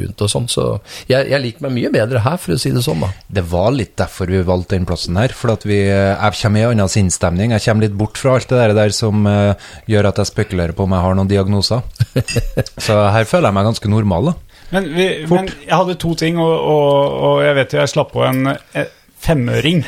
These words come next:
Speaker 1: Ja.
Speaker 3: og da kom det.
Speaker 1: <laughs> Ja.
Speaker 3: Eh, det andre var tre år psykoterapi.
Speaker 1: Ja, du, det er jo ganske
Speaker 2: Og nå
Speaker 1: spennende
Speaker 2: kom jeg på det, ja.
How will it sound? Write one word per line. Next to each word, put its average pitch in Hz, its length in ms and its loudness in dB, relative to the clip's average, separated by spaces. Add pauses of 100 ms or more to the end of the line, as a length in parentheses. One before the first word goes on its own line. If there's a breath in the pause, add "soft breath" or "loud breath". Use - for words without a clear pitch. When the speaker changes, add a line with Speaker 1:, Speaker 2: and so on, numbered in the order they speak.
Speaker 1:
Ja. 90 160 0 (100)
Speaker 3:
og 104 220 -4
da 135 100 2
kom 120 220 -2
det. 151 80 2 (160)
Speaker 1:
<laughs> - 100 -20
Ja. 104 120 2
Speaker 3:
Eh, 180 400 2
det 180 120 0
andre 180 300 0
var 185 260 2 (360)
tre 156 420 -2
år 151 480 -2 (240)
psykoterapi. - 1300 -4 (200)
Speaker 1:
Ja, 95 160 -4
du, 104 260 0
det 104 220 -2
er - 260 -4
jo 101 160 -4
ganske 101 340 -2
Speaker 2:
Og 127 40 2
nå 135 40 6
Speaker 1:
spennende 131 260 2
Speaker 2:
kom 135 160 2
jeg 104 120 0
på 90 120 0
det, 90 100 2
ja. 101 100 4